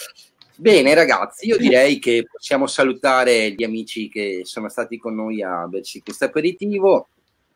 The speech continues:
Presumibilmente ci sarà un altro aperitivo con Oblò la settimana prossima, appena penserò a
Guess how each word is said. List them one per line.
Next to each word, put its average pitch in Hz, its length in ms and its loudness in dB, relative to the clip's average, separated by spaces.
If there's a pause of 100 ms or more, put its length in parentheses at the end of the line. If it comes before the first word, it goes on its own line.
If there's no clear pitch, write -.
(580)
Presumibilmente 156 960 4
ci - 120 -8
sarà 131 300 0
un 123 160 0
altro 117 220 0
aperitivo 113 480 -4
con 110 140 -6
Oblò 104 240 -2
la 107 80 -2
settimana 101 400 -6
prossima, 101 480 -4
appena 92 320 -8
penserò 87 640 -8 (520)
a 69 600 -10